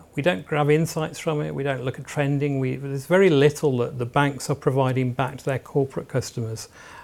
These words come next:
about the data that the banks have held, about the, the, the patterns that the bank's seeing. So we think there's a real market, and we know that corporates are looking for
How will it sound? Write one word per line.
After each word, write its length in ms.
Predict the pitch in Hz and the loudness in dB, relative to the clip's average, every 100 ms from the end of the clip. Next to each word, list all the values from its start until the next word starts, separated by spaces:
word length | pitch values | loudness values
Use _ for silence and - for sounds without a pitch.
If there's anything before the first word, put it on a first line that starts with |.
| _ | _
about 380 | 127 135 127 123 | 0 4 4 2
the 80 | 123 | 2
data 420 | 151 139 143 - | 4 4 4 -2
that 80 | 135 | -6
the 60 | |
banks 340 | 123 120 117 - | -2 -2 -4 -8
have 140 | 104 | -8
held, 400 | - 123 117 113 | -4 -2 -2 -4
about 260 | 117 120 117 | -4 -4 -4
the, 160 | 120 123 | -6 -6
the, 140 | 131 120 - | -10 -10 -10
the 80 | |
patterns 460 | - - 123 156 127 | -6 -4 -2 0 0
that 80 | 131 | -2
the 60 | |
bank's 320 | 113 117 113 - | -2 -2 -4 -8
seeing. 280 | 113 104 - - - - | -6 -6 -10 -20 -20 -10
So 120 | - | 2
we 80 | 143 | 2
think 220 | 143 180 | 4 2
there's 160 | 165 151 | 4 4
a 80 | 147 | 8
real 200 | 151 143 | 8 10
market, 500 | 139 139 127 - 117 | 8 8 6 2 2
and 60 | |
we 120 | 127 | 4
know 280 | 131 147 147 | 8 10 10
that 120 | 120 - | 8 4
corporates 400 | 143 123 - 127 | 2 2 0 2
are 60 | |
looking 400 | 123 135 - 123 | 4 2 2 -2
for 480 | - 139 123 101 | 2 4 4 2